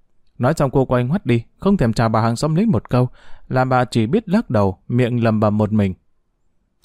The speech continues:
"Lũ trẻ thời nay học cao mà ý thức thấp, hỏi thăm rồi đi luôn à, kỳ quá." Rồi bà chợt nhớ đến bà hàng xóm kế bên. Rõ ràng hôm qua còn thấy bà ở nhà, rồi một lát lại thấy đi ra, nhưng hình như có chuyện gì mà bà ấy cứ đi ra đi vào hoài.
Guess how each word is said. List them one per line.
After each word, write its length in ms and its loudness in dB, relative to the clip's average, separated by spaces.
"Lũ 280 2
trẻ 240 -6
thời 180 -2
nay 220 0
học 200 -4
cao 220 0
mà 100 -4
ý 160 -2
thức 240 -2
thấp, 160 0
hỏi 300 0
thăm 220 -2
rồi 120 -2
đi 160 0
luôn 220 0
à, 140 -8
kỳ 240 -4
quá." 280 0
Rồi 320 0
bà 140 2
chợt 140 2
nhớ 180 0
đến 180 2
bà 120 2
hàng 160 0
xóm 260 -2
kế 160 0
bên. 240 2
Rõ 220 2
ràng 200 2
hôm 120 4
qua 260 0
còn 240 0
thấy 100 0
bà 120 0
ở 120 2
nhà, 380 0
rồi 200 0
một 140 0
lát 200 0
lại 100 0
thấy 140 0
đi 140 2
ra, 240 0
nhưng 260 0
hình 180 2
như 160 2
có 220 0
chuyện 160 2
gì 200 2
mà 120 0
bà 100 0
ấy 140 2
cứ 120 0
đi 140 2
ra 180 2
đi 160 2
vào 240 0
hoài. 340 -2